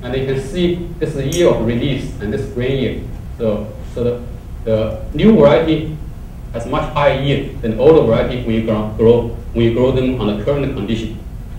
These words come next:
Yeah. So physiologists and breeder, when they interpret this data, they have different, uh, answer. For, for physiologists, we will see, oh, yield potential has not changed, uh, since, uh,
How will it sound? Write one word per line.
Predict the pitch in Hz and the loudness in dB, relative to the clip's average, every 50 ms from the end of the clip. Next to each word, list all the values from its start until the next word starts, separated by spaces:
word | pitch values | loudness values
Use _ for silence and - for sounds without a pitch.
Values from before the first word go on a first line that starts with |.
| - - - - - | -10 -10 -10 -10 -12
Yeah. | - - - - - - - - - - - - - - | -12 -12 -12 -12 -12 -12 -12 -12 -12 -12 -12 -10 -10 -8
So | - 127 120 113 113 | -4 -2 0 0 2
physiologists | 135 135 135 131 156 165 165 - 143 127 127 | 2 2 2 4 4 2 2 2 0 0 0
and | 123 110 - | 0 -2 0
breeder, | 123 127 143 139 127 110 - - - - - - - | 0 0 2 4 4 2 2 0 -4 -8 -10 -10 -4
when | - 113 113 | 0 0 2
they | 107 110 107 107 107 | 2 2 2 2 0
interpret | 110 107 - - 135 143 143 135 131 123 104 | -2 -4 -2 2 2 2 2 2 0 -4 -4
this | 107 110 - | -4 -6 -6
data, | - 120 131 - 117 113 - - - - - - - | -4 -4 -2 -2 -2 -4 -4 -6 -8 -10 -10 -4 -2
they | 110 107 | 0 0
have | 104 104 107 110 | 0 -2 -4 -4
different, | 127 127 131 120 110 113 113 - - - - - - | -4 -4 -2 -2 -4 -4 -6 -8 -10 -10 -10 -8 -4
uh, | - - | 0 2
answer. | 143 139 139 - - - - - - - - - - - | 2 4 4 2 -2 -4 -4 -8 -10 -10 -12 -12 -6 -2
For, | 120 113 110 107 | 0 0 0 0
for | - 123 110 | -2 -2 -2
physiologists, | - 135 - 139 151 165 160 139 131 127 | 0 0 0 2 2 2 2 2 0 0
we | 113 | 2
will | 113 113 113 113 | 2 2 2 2
see, | - - 120 113 - - - - - - | 0 -2 -2 -4 -4 -6 -8 -10 -8 -4
oh, | 123 107 107 120 | -2 -2 0 2
yield | 147 160 160 160 - - | 2 4 4 4 2 0
potential | - 135 139 135 - | -2 -2 -2 -2 -2
has | 117 117 | -2 -2
not | 120 113 - | -2 -4 -4
changed, | - - 120 104 104 107 110 104 - - - - - - - - - | -4 -4 -4 -4 -4 -4 -6 -8 -10 -10 -12 -12 -14 -14 -12 -12 -10
uh, | 104 98 | -10 -10
since, | - - 123 117 - 117 | -8 -6 -6 -6 -4 -4
uh, | 107 95 - - | -4 -4 -4 -6